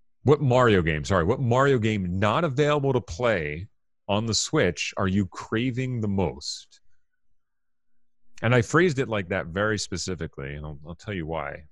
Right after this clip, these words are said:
in a moment. But Ada was very, uh, very stern in her response, called me a nasty word when she put it in her run of show. Ada, why don't you explain your love affair with, <laughs> with your selection?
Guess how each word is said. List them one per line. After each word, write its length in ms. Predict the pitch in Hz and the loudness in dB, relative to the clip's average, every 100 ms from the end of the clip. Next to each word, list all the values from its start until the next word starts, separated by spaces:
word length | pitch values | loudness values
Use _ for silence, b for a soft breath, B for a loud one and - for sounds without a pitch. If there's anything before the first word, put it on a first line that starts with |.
| - - | -20 -18
in 140 | - 76 | -10 -8
a 80 | 76 | -6
moment. 440 | 78 71 65 - - - _ b b b _ | -4 -6 -10 -16 -20 -20 _ b b b _
But 300 | 101 95 90 - _ _ _ - - b b b b b b | 2 2 2 -4 _ _ _ -20 -20 b b b b b b
Ada 280 | 131 127 120 | 4 6 6
was 160 | 104 85 | 6 2
very, 520 | 92 117 123 117 110 | 2 4 6 6 4
uh, 440 | 98 90 85 85 87 - _ _ _ _ _ _ _ _ _ - _ _ _ - | 4 4 2 0 -6 -16 _ _ _ _ _ _ _ _ _ -20 _ _ _ 0
very 280 | 113 127 | 2 4
stern 560 | 110 - - 110 107 98 | 2 -2 0 0 2 2
in 80 | 87 | 0
her 220 | 90 95 | 0 0
response, 840 | 87 - - 92 80 65 69 - 85 - | 0 -2 -2 0 0 -4 -6 -8 -8 -8
called 200 | 95 87 | -4 -2
me 120 | 85 | -2
a 40 | |
nasty 440 | 82 90 90 - 85 | 0 -2 -2 -4 -2
word 300 | 87 85 78 | 0 0 0
when 120 | 78 | -4
she 140 | - | -6
put 240 | 80 90 80 | -8 -6 -6
it 40 | |
in 140 | 78 | -8
her 140 | 78 80 | -8 -4
run 160 | 82 | -2
of 120 | 78 76 | -2 -2
show. 240 | 95 85 | 0 2
Ada, 240 | 95 120 | 2 2
why 200 | 110 110 | 4 4
don't 80 | 127 | 4
you 60 | 127 | 0
explain 320 | 107 - 113 | -2 -2 0
your 100 | 107 | 0
love 180 | 95 92 | 2 2
affair 380 | 95 - 85 80 | 0 2 4 4
with, 340 | 80 - - | 0 -4 -4
<laughs> 0 | |
with 160 | 127 104 | -2 2
your 120 | 92 | 0
selection? 680 | 90 - 82 82 - 76 76 | 0 0 0 0 -4 -10 -12